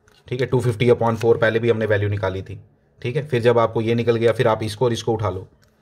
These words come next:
यहाँ से भी आपकी वैल्यू आ जाएगी, वही वैल्यूज आएंगी जो पहले आई थी।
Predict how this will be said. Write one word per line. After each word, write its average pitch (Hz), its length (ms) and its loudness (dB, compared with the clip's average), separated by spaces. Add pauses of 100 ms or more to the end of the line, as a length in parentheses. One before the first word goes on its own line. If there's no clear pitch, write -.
(280)
यहाँ 107 180 0
से 110 120 0
भी 113 100 2
आपकी 104 220 0
वैल्यू 101 260 0
आ 95 80 2
जाएगी, 92 320 -4
वही 110 180 0
वैल्यूज 113 300 0
आएंगी 110 260 -6
जो 107 120 -2
पहले 98 260 -2
आई 90 160 -4
थी। - 160 -18